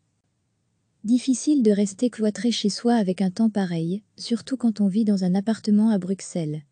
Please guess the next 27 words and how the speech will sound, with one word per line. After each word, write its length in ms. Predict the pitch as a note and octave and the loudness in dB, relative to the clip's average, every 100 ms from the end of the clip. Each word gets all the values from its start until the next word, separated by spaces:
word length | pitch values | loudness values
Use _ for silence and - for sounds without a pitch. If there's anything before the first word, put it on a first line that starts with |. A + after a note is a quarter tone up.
| _ _ _ | _ _ _
Vous 260 | F3+ F#3 F#3+ | -6 -2 0
êtes 140 | A3 E3+ | 0 2
donc 280 | A3 A3+ | 2 2
nombreux 400 | G#3+ G#3+ A3+ G#3+ | 4 4 4 2
à 100 | A3 | 2
vous 160 | F3+ G3 | 2 0
rendre 320 | F#3+ G#3 G3 | 2 2 0
dans 120 | F#3 | 0
les 140 | F#3 E3+ | 0 -2
parcs. 540 | F3+ E3+ - - F3 - _ _ _ | -4 -6 -8 -16 -18 -18 _ _ _
Faire 340 | - - A3 | -10 -2 0
en 80 | G3+ | 0
sorte 500 | - F#3+ G3 - B3+ C4 _ | 0 -2 -2 -6 -10 -10 _
que 100 | - | 0
la 100 | G3 | 2
distanciation 680 | F#3 G#3+ - B3 A#3 G#3 G3+ | 2 0 0 0 0 0 -2
sociale 500 | F#3 G3+ - G#3+ G#3 | -2 -2 0 0 0
soit 220 | G3 - | -2 -4
respectée, 680 | F#3 G3 - F#3 - F#3 F#3+ - - | -2 -2 -4 -6 -6 -4 -4 -6 -14
c'est 220 | - G3 | -2 0
bien 200 | F#3+ A#3+ | 2 2
sûr 280 | - C4 A3+ | 2 0 2
le 120 | G3+ | 2
rôle 260 | F3+ G#3 | 4 2
de 80 | G3+ | 2
la 120 | G3 | 2
police. 640 | F3 F#3 E3 D#3 - - | 0 -2 -4 -6 -14 -20